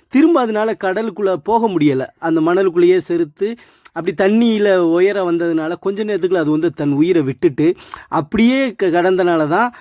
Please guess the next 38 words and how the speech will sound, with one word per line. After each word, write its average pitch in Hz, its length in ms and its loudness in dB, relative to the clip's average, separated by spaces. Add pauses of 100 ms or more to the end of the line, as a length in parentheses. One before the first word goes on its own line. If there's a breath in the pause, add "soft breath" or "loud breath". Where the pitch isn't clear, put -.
(160 loud breath)
இது 170 240 -2
கரை 202 280 0
ஒ-, 190 200 4
அந்த 160 200 -2
கரையை 190 340 -2
வந்து 175 200 -2
கிடக்குது. 156 440 -4 (360 soft breath)
இந்த 156 160 -2
மீனை 226 280 2 (100)
பார்த்தாலே 208 540 0
அவ்வளோ 190 380 0
ஒரு 156 300 2
ஃப்ரெஷ்ஷா 165 420 -6
இருக்குது. 139 400 -2 (500 soft breath)
அஹ், 151 280 0
இதை 185 200 2
வந்து 202 200 0
அப்படியே 175 240 0
நம்ம 165 160 0
கடைக்காரர்லேருந்து 156 560 -6
எடுத்துட்டு 139 400 -6
அப்படியே 131 220 -2
வீட்டுக்கு 151 320 0
தூக்கிட்டு 131 320 -6
போயிட்டோம். 123 340 -4 (680)
அப்புறம் 151 220 0
இதை 156 120 2
தூக்கிட்டு 202 340 -6
போய் 180 140 2
என்னடா 170 380 0
பண்ணியிருப்பீங்க 139 500 -4
அப்படின்னு 135 220 -8
கேட்டா, 131 220 -6
அது 170 200 0
ஒரு 151 180 0
பெரிய 170 340 0
சமையல் 151 400 -2
தான் 139 240 -4